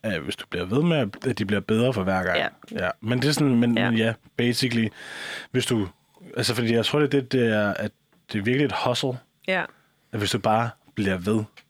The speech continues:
Speaker 2: Ja.
Speaker 1: så skal du nok, altså, sådan, så er sandsynligheden ret stor.
Speaker 2: Jeg har sådan, jeg er blevet sådan, okay, <coughs> jeg var, øhm, jeg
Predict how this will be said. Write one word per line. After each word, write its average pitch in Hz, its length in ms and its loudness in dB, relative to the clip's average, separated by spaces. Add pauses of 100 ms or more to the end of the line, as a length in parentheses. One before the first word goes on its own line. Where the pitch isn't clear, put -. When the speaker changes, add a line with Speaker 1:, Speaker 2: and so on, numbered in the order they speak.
Speaker 2:
Ja. 175 120 -2 (420)
Speaker 1:
så - 180 -2
skal 113 180 0
du 107 60 0
nok, 101 240 2 (1040)
altså, 110 160 0
sådan, 107 200 0
så - 160 0
er 117 40 2
sandsynligheden 110 680 0 (180)
ret - 140 -2
stor. - 320 -4 (140)
Speaker 2:
Jeg 214 80 0
har 226 120 2
sådan, 208 380 2 (340)
jeg 196 80 2
er 196 40 2
blevet 220 280 2
sådan, 208 340 2
okay, 196 220 2 (300)
<coughs> - 300 2
jeg 208 80 2
var, 202 280 2 (260)
øhm, 170 500 2 (100)
jeg 185 120 0